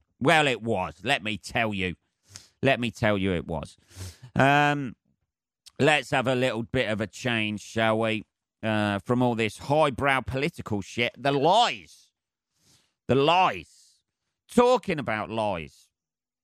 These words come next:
Ah, seamless, this segment. Seamless. Talking about lies. We've got a bit of advertising, people. Uh, let's read the advertising.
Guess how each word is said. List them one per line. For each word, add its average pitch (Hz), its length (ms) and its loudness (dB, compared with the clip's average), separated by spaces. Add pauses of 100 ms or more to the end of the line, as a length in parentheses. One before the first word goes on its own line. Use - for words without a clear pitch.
(240)
Ah, 101 320 0 (240)
seamless, 170 800 -2
this 107 140 -6
segment. 85 480 -8
Seamless. 117 560 -2 (380)
Talking 147 260 0
about 104 240 2
lies. 98 420 0
We've 117 120 -2
got 160 160 2
a - 20 -4
bit 147 160 2
of 151 80 -2
advertising, 160 760 -2
people. 160 600 -2 (340)
Uh, 131 540 0
let's 151 340 -2
read 170 880 0
the 185 160 2
advertising. 95 720 -2